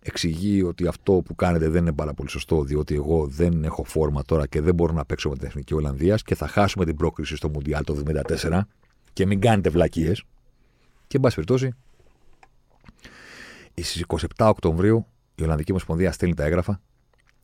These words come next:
ο Κρόιφ βγάζει δελτίο στην Ισπανία και στην εικοστή όγδοη Οκτωβρίου του χίλια εννιακόσια εβδομήντα τρία ο Κρόιφ βγαίνει με την μπλαουγκράνα φανέλα στο Camp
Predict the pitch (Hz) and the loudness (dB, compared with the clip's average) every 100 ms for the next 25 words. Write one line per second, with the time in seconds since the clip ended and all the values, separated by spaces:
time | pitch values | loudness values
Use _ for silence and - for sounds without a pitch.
0 | - - 92 92 - - 76 92 90 78 | -12 -4 4 4 2 -6 0 2 2 0
1 | 73 87 78 71 - 71 87 110 _ _ | -2 -4 -6 -6 -6 0 0 0 _ _
2 | _ _ _ - _ - 131 123 110 104 | _ _ _ -20 _ 8 8 8 4 4
3 | - 131 110 117 104 95 95 - 95 95 | 6 8 10 10 8 8 2 4 6 8
4 | 110 87 - - 98 90 95 90 73 - | 8 8 2 0 2 2 2 0 -2 -4
5 | _ _ _ _ - 85 80 87 92 76 | _ _ _ _ -2 2 4 4 2 -2
6 | - 95 120 135 123 _ _ _ _ _ | 0 6 8 6 2 _ _ _ _ _
7 | _ _ _ - 82 104 104 101 - _ | _ _ _ -12 0 4 4 2 -6 _
8 | _ _ _ _ _ - 80 90 76 - | _ _ _ _ _ -8 2 2 2 -4
9 | _ _ _ _ _ _ _ _ _ _ | _ _ _ _ _ _ _ _ _ _
10 | _ _ _ _ _ _ - 73 78 71 | _ _ _ _ _ _ -4 -2 0 0
11 | 76 82 73 76 73 69 62 _ _ _ | 0 0 0 -4 -4 -6 -8 _ _ _
12 | _ _ - - 82 | _ _ -14 -6 -6